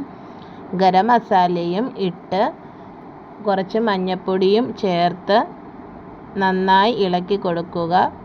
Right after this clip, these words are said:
നന്നായി ഉള്ളി വരണ്ട് വന്നതിന് ശേഷം അതിലേക്ക് മൂന്ന് ടീസ്പൂൺ വെള്ളം ഒഴിച്ച്,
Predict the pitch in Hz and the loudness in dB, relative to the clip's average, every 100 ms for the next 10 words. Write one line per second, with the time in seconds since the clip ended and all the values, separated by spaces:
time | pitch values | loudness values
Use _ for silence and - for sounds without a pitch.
0 | - - - - - - - - - - | -20 -20 -20 -20 -20 -20 -18 -18 -18 -18
1 | - _ 185 196 214 240 262 196 185 185 | -20 _ -2 2 6 6 6 6 4 6
2 | 208 254 208 190 190 214 185 180 170 190 | 6 6 4 2 0 0 0 -2 -4 -2
3 | 202 214 214 165 175 214 226 180 180 180 | -2 -2 -4 -4 -4 -2 -2 -2 -2 -2
4 | 214 214 190 190 214 202 175 180 - 196 | -2 -2 0 0 0 -2 -4 -6 -6 -2
5 | 220 180 175 185 196 175 170 170 - - | 0 0 0 0 0 -2 -2 -4 -8 -2
6 | 196 | 0